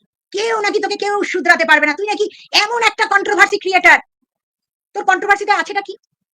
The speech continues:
স-, মুখটা দাঁতগুলো বার করে গিয়ে সামনে খিচিয়ে খিচিয়ে মনে হচ্ছে যেন মানুষটাকে পেলে তুই এখনই ছিঁড়ে খাবি। হ্যাঁ রে,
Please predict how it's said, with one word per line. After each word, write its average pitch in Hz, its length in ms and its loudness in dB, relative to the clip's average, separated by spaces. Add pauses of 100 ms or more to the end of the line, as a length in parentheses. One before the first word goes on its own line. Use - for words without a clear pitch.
(400)
স-, 285 140 -10
মুখটা 359 280 -4
দাঁতগুলো 320 300 0
বার 339 160 2
করে 403 160 -4
গিয়ে 392 140 -6
সামনে 370 260 -4
খিচিয়ে 349 280 -10
খিচিয়ে 392 280 -4 (360)
মনে 320 80 -4
হচ্ছে - 140 -4
যেন 415 120 2
মানুষটাকে 403 340 -2
পেলে 381 160 -2
তুই 392 120 0
এখনই 370 240 -4
ছিঁড়ে 381 200 -4
খাবি। 359 220 -6 (1080)
হ্যাঁ 359 140 -6
রে, 392 80 -4